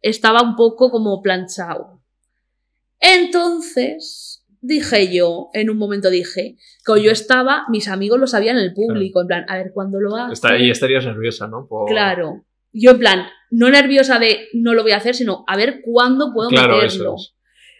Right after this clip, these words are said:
Speaker 1: Y mis amigos como esperando, en plan, "a ver cuándo lo hace, cuándo lo hace, cuándo lo hace".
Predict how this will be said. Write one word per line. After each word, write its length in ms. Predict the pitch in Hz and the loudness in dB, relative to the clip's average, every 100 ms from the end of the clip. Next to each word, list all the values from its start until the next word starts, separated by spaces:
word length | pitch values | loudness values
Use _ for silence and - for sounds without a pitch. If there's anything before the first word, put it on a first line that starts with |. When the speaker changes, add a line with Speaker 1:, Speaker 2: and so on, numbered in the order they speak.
| _ - | _ 2
Speaker 1:
Y 160 | 262 | 4
mis 200 | 240 233 | 4 2
amigos 420 | 226 220 226 254 262 | 0 0 2 0 2
como 120 | 220 | 0
esperando, 440 | 208 185 190 220 | 0 -4 -4 -6
en 400 | 226 220 220 185 | -8 -8 -8 -16
plan, 180 | 180 175 | -16 -16
"a 60 | 175 | -18
ver 120 | 190 | -18
cuándo 260 | 190 185 | -18 -14
lo 160 | 190 214 | -16 -16
hace, 260 | 233 - 247 | -18 -16 -12
cuándo 200 | 208 214 | -10 -10
lo 120 | 208 | -12
hace, 240 | 214 247 | -14 -14
cuándo 200 | 226 214 | -12 -12
lo 80 | 214 | -12
hace". 460 | 214 - - 262 | -14 -16 -14 -14